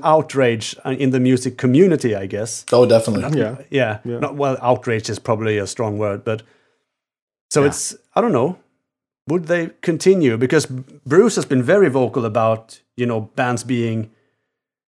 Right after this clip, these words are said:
Speaker 1: being tribute acts to themselves and not really
Speaker 3: Yes.
Speaker 1: uh,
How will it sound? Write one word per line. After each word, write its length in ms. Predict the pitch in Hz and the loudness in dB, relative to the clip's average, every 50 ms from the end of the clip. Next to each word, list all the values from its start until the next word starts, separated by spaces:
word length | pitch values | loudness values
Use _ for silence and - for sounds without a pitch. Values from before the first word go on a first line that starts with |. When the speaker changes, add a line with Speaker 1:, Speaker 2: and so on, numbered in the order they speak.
| _ _ - - | _ _ -8 -4
Speaker 1:
being 440 | 127 123 120 117 117 113 110 110 | -2 0 0 0 -2 -2 -4 -4
tribute 420 | 113 - 139 131 120 123 117 113 123 | -2 0 0 2 2 0 0 0 0
acts 220 | 113 110 - - | -2 -2 -2 -4
to 140 | - 127 117 | -4 -4 -2
themselves 640 | 107 110 110 107 - 123 113 113 107 107 98 98 | -2 -2 -4 -2 -2 0 0 0 0 -2 -4 -4
and 160 | 117 110 107 110 | -4 -4 -2 -2
not 200 | 113 120 117 120 | -2 -4 -4 -4
really 460 | 113 113 110 107 107 107 104 101 104 - | -4 -4 -2 -2 -2 -4 -6 -6 -8 -10
Speaker 3:
Yes. 380 | 131 113 107 98 - - - _ - - - - | -8 -8 -8 -8 -10 -12 -20 _ -20 -20 -16 -14
Speaker 1:
uh, 100 | - 57 | -14 -14